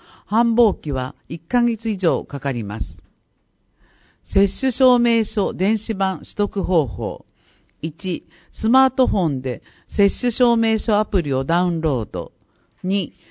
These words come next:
マイナンバーカードプラス四桁の暗証番号で申請。三、海外用を取得する方のみ、パスポートの情報をアプリで読み取り。四、接種情報を二次元コード付き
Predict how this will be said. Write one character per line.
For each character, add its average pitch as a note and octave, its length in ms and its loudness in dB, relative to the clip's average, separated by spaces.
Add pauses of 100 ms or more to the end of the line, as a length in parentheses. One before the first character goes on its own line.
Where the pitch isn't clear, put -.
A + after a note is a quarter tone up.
(140)
マ G#3+ 160 2
イ C4 60 4
ナ C4 180 4
ン B3 100 2
バ A#3+ 180 4
ー - 40 -12
カ A3 220 2
ー D#3 40 -2
ド C3 260 -6 (120)
プ F3 100 -4
ラ G3 180 2
ス F3 300 -6 (240)
四 C4 240 4
桁 D#3+ 300 -2
の B2+ 180 -6
暗 G#3+ 140 0
証 A3 240 0
番 G3 260 0
号 C3+ 120 -4
で A2+ 120 -6
申 C#3 300 -4
請。 A2+ 480 -8 (460)
三、 F3+ 420 -2 (400)
海 B3 260 2
外 A#3+ 320 2
用 G#3+ 260 2
を G3+ 60 2
取 - 100 -6
得 A3+ 200 2
す - 120 -2
る G3+ 100 2
方 F#3 260 0
の E3 160 0
み、 A2+ 240 -4 (280)
パ F#3+ 140 4
ス - 140 0
ポ C4 220 6
ー - 20 2
ト E3+ 160 0
の C#3 160 2
情 F3+ 240 2
報 F3 320 4
を C3+ 160 -4
ア A#3+ 120 2
プ A#3+ 120 0
リ F3+ 100 0
で C3+ 120 0
読 B2+ 200 0
み C3+ 100 0
取 B2 280 -2
り。 F2 160 -8 (680)
四、 D#3+ 380 0 (380)
接 G#3 280 4
種 B3+ 180 0
情 B3+ 220 6
報 D3+ 400 4
を F2 60 -4
二 E3 180 -2
次 G#3 140 0
元 B3+ 240 6
コ B3 220 6
ー A#3 40 8
ド A3 120 4
付 F#3 420 -4
き - 40 -18